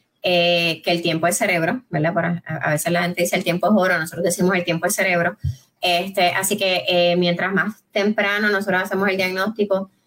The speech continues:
empezamos el tratamiento, mayor es la probabilidad. Y hoy día, gracias a las nuevas terapias que tenemos disponibles, nosotros logramos, ¿verdad? Llevar a este paciente a tener una mucho mejor calidad de vida,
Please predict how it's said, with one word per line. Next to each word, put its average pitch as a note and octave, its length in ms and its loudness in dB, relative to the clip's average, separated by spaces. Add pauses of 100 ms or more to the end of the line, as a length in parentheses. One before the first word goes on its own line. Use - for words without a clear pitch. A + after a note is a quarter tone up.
(120)
empezamos F#3 520 0
el F#3 100 0
tratamiento, A3 760 0 (280)
mayor E3+ 340 2
es E3+ 100 0
la F#3 140 2
probabilidad. F#3+ 640 2
Y G3 100 4
hoy F#3+ 140 4
día, A3 320 0
gracias G#3+ 460 0
a G#3+ 40 2
las G#3 120 0
nuevas F#3+ 480 0
terapias F3+ 480 0
que G#3 100 -2
tenemos F#3 320 0
disponibles, A#3 680 4 (640)
nosotros G3+ 440 2
logramos, G3 720 2
¿verdad? G3+ 380 0 (100)
Llevar F3+ 340 0
a - 20 -6
este G3 260 -2
paciente A#3+ 400 0
a G#3 60 2
tener F3 180 0
una G#3 300 0
mucho B3 280 2
mejor G#3 320 2
calidad G3 340 2
de F#3 120 2
vida, D#4 380 4